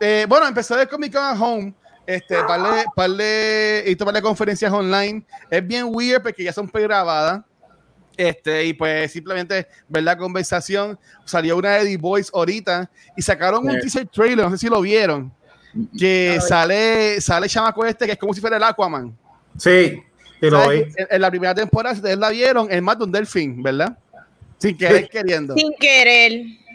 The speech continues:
Speaker 1: Pues entonces, en
Speaker 3: Creo
Speaker 1: esta
Speaker 3: que era su lover.
Speaker 1: es, eh, bueno, ajá.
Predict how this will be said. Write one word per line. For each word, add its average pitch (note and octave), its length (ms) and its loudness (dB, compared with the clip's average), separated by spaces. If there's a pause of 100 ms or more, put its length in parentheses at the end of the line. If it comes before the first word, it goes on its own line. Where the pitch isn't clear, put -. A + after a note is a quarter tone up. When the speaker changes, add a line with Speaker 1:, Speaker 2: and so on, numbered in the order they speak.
(300)
Speaker 1:
Pues G#3 140 2
entonces, A3+ 580 0
en D4 80 4
Speaker 3:
Creo D4+ 120 6
Speaker 1:
esta E4+ 120 4
Speaker 3:
que F4 80 4
era E4+ 180 6
su E4+ 160 -4
lover. A3+ 560 2 (200)
Speaker 1:
es, G3+ 240 -2
eh, G#3 80 -2
bueno, G#3+ 220 0
ajá. F3+ 360 -4